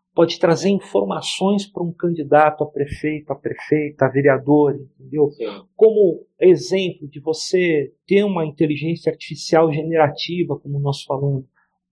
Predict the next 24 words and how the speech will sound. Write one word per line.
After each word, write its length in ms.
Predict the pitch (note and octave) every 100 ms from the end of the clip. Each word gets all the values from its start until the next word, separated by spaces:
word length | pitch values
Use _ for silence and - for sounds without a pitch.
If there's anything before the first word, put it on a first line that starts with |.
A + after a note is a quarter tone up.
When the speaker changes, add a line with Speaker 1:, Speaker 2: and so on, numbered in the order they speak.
| -
Speaker 1:
como 220 | D#3+ D3
nós 220 | D3+ D3
falamos, 500 | D#3+ C#3+ C#3+ B2+ -
que 140 | - -
consiga 460 | D#3+ - E3+ E3+
recolher 540 | F3 F3 - D3+ D#3 C#3
dados 600 | D3+ D3+ D3+ B2 - -
de 120 | C3+
vários 360 | B2+ D#3+ E3 -
projetos 920 | - D3 B2+ D3+ D3 - - - - _ - - -
e 80 |
consiga 480 | - F3+ - F#3+ F#3
apoiar 500 | F#3 G3 E3+ D#3+ G3
na 140 | F#3+ D#3+
gestão 440 | D3 - - D3
disso. 420 | C#3 B2+ - -
Speaker 2:
Sim. 160 | B2 A2+
Speaker 1:
Com 80 | C3+
intervenção 640 | - D#3 D3 C#3+ - G3+
humana, 440 | G#3 E3+ F3+ F3 D3+
com 180 | D3+
inteligência 800 | D3+ - D3+ C#3+ C#3+ F#3 G3 -
huma-, 240 | G3 D#3 C3+
humana, 480 | F3 D#3+ E3+ F3+